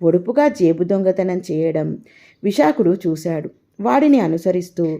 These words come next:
రద్దీగా ఉన్న కూడలిలోకి రాగానే వెనక నుండి ఆ ఆసామి జేబులో చెయ్యి పెట్టి విశాఖుడు నోట్లు అందుకోబోయాడు. అంతే, క్షణంలో అప్రమత్తుడైన ఆ వ్యక్తి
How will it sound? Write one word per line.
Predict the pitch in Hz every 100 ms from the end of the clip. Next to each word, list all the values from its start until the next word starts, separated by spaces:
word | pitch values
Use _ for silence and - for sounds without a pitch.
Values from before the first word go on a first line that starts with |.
| -
రద్దీగా | 202 202 302 330 359
ఉన్న | 311 254
కూడలిలోకి | 247 170 185 226 233 226 220
రాగానే | 165 156 160 156 156 156 160 - _ _ -
వెనక | 185 247
నుండి | 339 359 320 294
ఆ | 214
ఆసామి | 165 147 170 226 247 196
జేబులో | 180 160 165 180
చెయ్యి | 180 147 165
పెట్టి | 170 160 160 156 147 - _ _ -
విశాఖుడు | 190 302 339 277 196
నోట్లు | 202 160 185 190
అందుకోబోయాడు. | 160 165 170 156 160 156 160 156 - _ _
అంతే, | 160 160 170 165 - _ _ _ _ -
క్షణంలో | 233 214 320 359
అప్రమత్తుడైన | 294 - 240 226 226 214 208 202
ఆ | 180 156
వ్యక్తి | 156 156 - 156 151